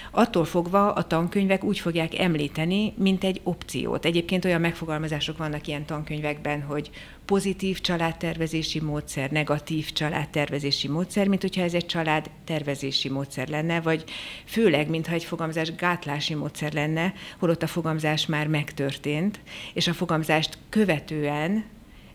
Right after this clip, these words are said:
vesszük el azt az életet, ami egyébként megfogant. És ugye ezek a fogalmak, nagyon jó, hogy említed, mert ezek a fogalmak azok, amik összemossák az emberek fejében, hogy valójában mi is történik, és ezért olyan nagyon nehéz kibogozni.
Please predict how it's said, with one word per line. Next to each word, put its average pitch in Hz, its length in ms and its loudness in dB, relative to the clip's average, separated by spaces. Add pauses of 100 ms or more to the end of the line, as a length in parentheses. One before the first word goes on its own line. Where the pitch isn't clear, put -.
vesszük 190 420 2
el 160 100 4
azt 160 220 0
az 147 100 -6
életet, 170 400 -2
ami 180 160 0
egyébként 175 480 0
megfogant. - 680 -4 (380)
És - 160 0
ugye 160 220 2
ezek 247 320 4
a 170 120 6
fogalmak, 185 520 2
nagyon 170 240 2
jó, 160 140 2
hogy 156 160 0
említed, 190 440 2
mert 165 160 2
ezek 240 220 2
a 165 60 2
fogalmak 175 460 0
azok, 175 240 -2
amik 180 300 0
összemossák 151 720 2
az 156 100 -2
emberek 139 380 -2
fejében, 180 360 0
hogy 165 160 0
valójában 147 480 0
mi 143 160 -2
is 135 160 -4
történik, 202 540 0
és 175 100 0
ezért 180 340 -2
olyan 165 140 0
nagyon 160 260 0
nehéz 151 340 -2
kibogozni. - 760 -8